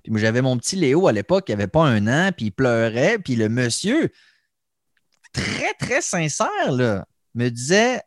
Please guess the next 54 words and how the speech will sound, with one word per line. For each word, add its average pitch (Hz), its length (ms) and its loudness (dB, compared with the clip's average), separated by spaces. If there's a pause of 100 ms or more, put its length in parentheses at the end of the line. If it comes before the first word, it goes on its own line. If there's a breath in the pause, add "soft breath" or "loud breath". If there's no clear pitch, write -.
(140)
La 123 220 -2
suce 262 360 -4
dans 185 160 4
le 170 140 0
gin, 175 140 0 (200)
let's 135 280 0
go ! » 311 480 2
Tu - 60 -10
sais, 139 80 -2
puis 123 100 -8
ça 139 160 -6
se - 120 -6
faisait, 220 260 2 (140)
ça, 233 200 -2
là, 339 180 -2
là. 294 200 -4 (100)
Puis 175 100 -6
ça 190 140 -4
fait 131 140 0
pas, 285 200 -2
ça 151 160 -2
fait 139 140 0
pas 247 160 -2
si - 300 -6
longtemps 170 440 2
que 127 80 -4
ça. 302 280 -2 (400 loud breath)
C'est - 140 -8
un 127 120 6
peu 330 240 2
aberrant. 131 640 2
Tu 131 100 0 (460)
sais, 254 180 0
je 160 80 -2
veux 123 60 2
dire, 165 380 4
moi, 180 280 2
quand 147 160 2
tu - 160 -8
me 131 60 -4
dis, « 151 160 -4
J'ai 151 100 0
commencé 123 420 0
à 190 100 2
ma 131 120 0
première 120 280 0
brosse 139 200 0
à 131 80 -2
quatorze 113 380 -2
ans », 185 100 0
je - 60 -8
trouve 110 180 -6
ça 98 140 -2
tôt, 302 240 0